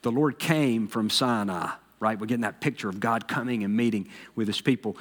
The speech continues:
"He dawned on them from Seir."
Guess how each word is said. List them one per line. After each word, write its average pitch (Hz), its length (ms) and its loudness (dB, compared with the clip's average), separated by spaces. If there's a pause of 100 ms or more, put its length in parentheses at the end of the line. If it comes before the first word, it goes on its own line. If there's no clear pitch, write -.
(140)
"He 143 140 4
dawned 131 720 2 (100)
on 135 300 4
them 110 420 0 (220)
from 110 340 0
Seir." 107 480 0